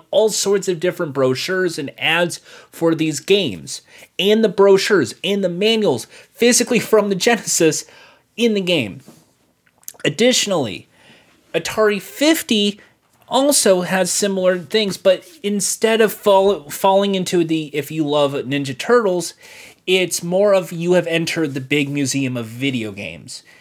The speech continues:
And Atari fifty is, and this is why I'm putting it in here,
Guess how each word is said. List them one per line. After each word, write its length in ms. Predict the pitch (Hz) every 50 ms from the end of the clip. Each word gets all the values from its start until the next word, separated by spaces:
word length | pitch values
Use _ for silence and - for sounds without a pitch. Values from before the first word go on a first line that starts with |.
| - - - - _ _
And 140 | 165 165 175
Atari 480 | 180 170 - - 240 254 262 269 247
fifty 640 | 240 - - - 233 220 220 - 226 214 208 - -
is, 420 | 170 175 175 175 175 165 - - - _ -
and 160 | 147 143 151
this 160 | 160 156 -
is 160 | 170 151 135 143
why 240 | 151 160 165 165
I'm 120 | 160 147 139
putting 280 | - - 147 135 131
it 80 | 135 139
in 160 | 170 175 170
here, 440 | 156 - - 123 110 104 101 101